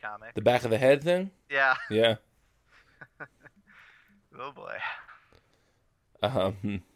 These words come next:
Speaker 2: yeah. Uh, that brings us to the other miniseries that wrapped up this week, which is Death of Hawkman, uh, number six, written by Mark Andreyko, illustrated by Aaron Lopresti.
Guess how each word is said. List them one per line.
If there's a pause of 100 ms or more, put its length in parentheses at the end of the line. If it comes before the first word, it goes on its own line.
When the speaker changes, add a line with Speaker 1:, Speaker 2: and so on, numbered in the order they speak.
Speaker 2:
yeah. (1160)
Uh,
that
brings
us
to
the
other
miniseries
that
wrapped
up
this
week,
which
is
Death
of
Hawkman, (500)
uh,
number
six,
written
by
Mark
Andreyko,
illustrated
by
Aaron
Lopresti.